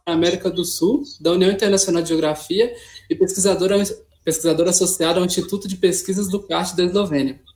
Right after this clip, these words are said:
De dois mil e quinze a dois mil e dezesseis, ele concluiu seus dois estágios de pós-doutoramento, um no Instituto de Pesquisa do Kart, na Eslovênia, sobre processos microclimáticos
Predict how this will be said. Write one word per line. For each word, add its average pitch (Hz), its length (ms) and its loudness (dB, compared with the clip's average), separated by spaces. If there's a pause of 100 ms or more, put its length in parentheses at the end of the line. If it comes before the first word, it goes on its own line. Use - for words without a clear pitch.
(540)
De 170 140 -10
dois 185 240 6
mil 208 100 4
e 240 40 4
quinze 220 360 0
a 185 40 0
dois 190 140 4
mil 190 100 4
e - 20 0
dezesseis, 165 680 0 (380)
ele 170 160 2
concluiu 190 420 4
seus 175 200 2
dois 190 240 2
estágios 208 600 -2
de - 60 -6
pós-doutoramento, 165 920 -2 (360)
um 185 120 4
no 214 120 4
Instituto 190 420 0
de 175 100 -8
Pesquisa 175 420 -2
do 170 180 -8
Kart, 151 420 -4
na 156 120 0
Eslovênia, 147 680 2
sobre 156 260 -2
processos 160 440 0
microclimáticos 156 960 -2